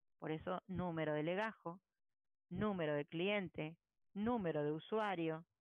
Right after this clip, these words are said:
¿sí? Número de socio, siempre número, ¿sí?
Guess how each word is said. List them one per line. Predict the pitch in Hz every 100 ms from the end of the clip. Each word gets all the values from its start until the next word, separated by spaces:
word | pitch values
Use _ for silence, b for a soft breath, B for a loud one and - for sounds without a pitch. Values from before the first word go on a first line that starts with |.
| _ _ _ _ _
¿sí? | 190 214 - -
Número | 196 233 202 160
de | 151 156
socio, | 220 202 165 175 -
siempre | 202 202 214 220
número, | 240 262 165 156 - _ _ _ _ _ _ _ _ _ _ _ _ -
¿sí? | 190 269